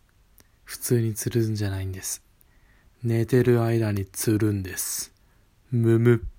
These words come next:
とか言ってる場合じゃないんです。むむむむむとかじゃ、無の問題じゃないんです。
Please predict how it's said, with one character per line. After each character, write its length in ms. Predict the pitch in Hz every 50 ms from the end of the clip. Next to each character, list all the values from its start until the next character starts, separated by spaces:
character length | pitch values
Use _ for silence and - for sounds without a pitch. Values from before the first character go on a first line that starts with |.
| _ _ _ _ _ _
と 100 | - 113
か 80 | 98 92
言 120 | 92 98
っ 20 | -
て 120 | - 131
る 120 | 117 117
場 140 | 104 110 110
合 80 | 107 107
じ 100 | 101 107
ゃ 40 | 98
な 360 | 98 98 98 101 104 113 113
い 80 | 110
ん 100 | 107 98
で 140 | 92 92 90
す。 440 | - - - - - - - - - _ _ _ _ _ _ _ _ _ _ _ _ _ _ _ _ _ _ _ _ _ _ _ _ _ _ _ _ _ _ _ _ _ _ _ _ _ _ _ _ _ _ -
む 300 | 127 123 127 131 135 131
む 200 | 131 135 135 131
む 240 | 131 127 131 131 127
む 220 | 131 131 131 131
む 220 | 131 135 139 131
と 160 | 135 - - 107
か 160 | 98 98 92
じ 80 | 98
ゃ、 80 | 98 98 101 123 - _ _ _ _ -
無 220 | 135 123 123 127
の 100 | 120 117
問 220 | 110 107 107 107 107
題 160 | 107 104 104
じ 80 | 101 104
ゃ 40 |
な 260 | 98 98 101 98 95 95
い 60 | 98
ん 80 | 95
で 140 | 90 90 -
す。 340 | - - - - - - -